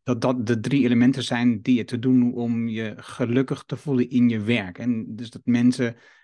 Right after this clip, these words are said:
eigenlijk vanzelf het werk oppakken. Ik zeg het niet goed, autonomie is, autonomie ben ik vergeten. Autonomie, verbinding en vakmanschap. En dat, en dat helpt enorm om ervoor te zorgen dat je,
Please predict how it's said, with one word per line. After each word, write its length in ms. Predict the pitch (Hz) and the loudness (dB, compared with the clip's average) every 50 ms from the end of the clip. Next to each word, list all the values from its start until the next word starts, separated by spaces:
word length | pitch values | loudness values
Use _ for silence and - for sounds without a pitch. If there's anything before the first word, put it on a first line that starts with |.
| _ _ | _ _
eigenlijk 640 | - 123 123 123 - 135 123 123 - _ _ _ _ _ _ _ _ | -4 -2 -2 -2 -2 -4 -4 -6 -10 _ _ _ _ _ _ _ _
vanzelf 580 | - - 131 127 113 110 123 120 127 135 127 - | -2 2 2 4 4 2 0 0 0 0 -2 -4
het 140 | 135 113 113 _ _ _ | -8 -12 -12 _ _ _
werk 340 | - 107 123 131 131 123 | -8 -4 -2 -2 -2 -4
oppakken. 280 | - 110 - 104 - - | -8 -12 -16 -16 -18 -18
Ik 80 | - - | -18 -14
zeg 120 | - - | -14 -12
het 100 | - - | -10 -8
niet 100 | 113 107 | -10 -8
goed, 260 | - - 135 131 - 156 117 104 - - | -4 -4 -4 -4 -4 -8 -8 -8 -8 -6
autonomie 580 | - 117 117 117 - 110 110 113 107 98 92 - | -4 -4 -2 0 2 2 4 2 2 0 -4 -8
is, 180 | - - 95 - | -10 -10 -10 -10
autonomie 460 | - - 113 110 - 107 110 110 107 - | -10 -8 -8 -4 -2 0 0 0 0 -2
ben 120 | 127 113 | -4 -6
ik 80 | - - | -8 -8
vergeten. 260 | - - 117 113 - | -10 -12 -10 -6 -2
Autonomie, 500 | 131 135 - 139 135 156 170 180 175 - - - - - _ | -2 0 4 4 4 6 4 2 0 -4 -12 -20 -20 -20 _
verbinding 640 | _ - - 151 127 131 135 135 135 131 120 120 - | _ -6 -2 0 4 4 6 6 6 6 4 2 0
en 220 | 120 113 110 113 | -2 -2 -2 -4
vakmanschap. 580 | 110 - 123 - - 104 87 - - - - - - - - - _ _ _ _ _ | -6 -8 -12 -10 -10 -10 -10 -10 -14 -14 -16 -20 -20 -20 -20 -20 _ _ _ _ _
En 100 | - 147 | -2 -2
dat, 160 | 156 - - - | -2 -2 -2 -2
en 120 | 165 147 | 0 0
dat 160 | 156 160 156 | 0 0 -2
helpt 340 | - 151 180 202 185 - - | 0 0 2 0 0 -2 -2
enorm 380 | 143 147 165 190 190 170 147 143 | 0 0 2 2 2 0 0 0
om 80 | 151 | -2
ervoor 180 | 156 139 - 147 | -2 -2 -4 -8
te 80 | - | -10
zorgen 360 | - - 180 175 165 - - 123 | -6 -4 -4 -4 -4 -6 -8 -10
dat 180 | 131 135 127 | -10 -10 -8
je, 440 | - 139 127 123 123 120 - - - | -4 -4 -4 -2 -4 -6 -8 -10 -14